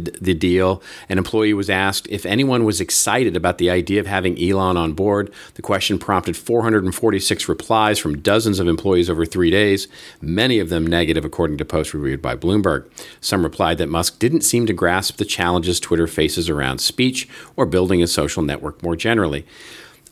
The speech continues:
I, I think this is, you know, this is not a good time for Twitter. And it, and, and once again, as I've said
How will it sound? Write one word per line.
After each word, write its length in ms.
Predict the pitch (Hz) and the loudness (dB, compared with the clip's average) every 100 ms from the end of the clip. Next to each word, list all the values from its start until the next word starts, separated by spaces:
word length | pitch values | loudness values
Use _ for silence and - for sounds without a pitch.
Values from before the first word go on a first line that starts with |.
| - | -4
I, 100 | 120 - - | -4 -6 -6
I 120 | 110 | -4
think 260 | 123 117 - | 0 -2 0
this 220 | 110 - | 0 2
is, 400 | 98 87 80 - _ - | 2 2 -2 -6 _ -2
you 140 | 110 | 0
know, 240 | 78 78 - _ - _ _ - | 0 -4 -10 _ -20 _ _ -4
this 160 | 143 | 0
is 160 | 180 95 | 0 0
not 400 | 95 90 87 85 | 0 2 2 0
a 40 | |
good 200 | 82 87 | 0 -2
time 480 | - 80 76 73 71 - | 0 -2 -2 -4 -8 -12
for 220 | - 78 | -10 -8
Twitter. 400 | - 69 65 - - | -4 -4 -4 -8 -2
And 140 | 87 | 0
it, 180 | 87 - | 0 0
and, 160 | 95 | -2
and 460 | 95 98 98 90 90 | -2 0 0 0 0
once 220 | 123 135 | -2 0
again, 280 | 113 110 85 | 0 0 0
as 240 | 85 85 87 | -2 -2 -2
I've 140 | 87 | -2
said 300 | - 87 | 0 0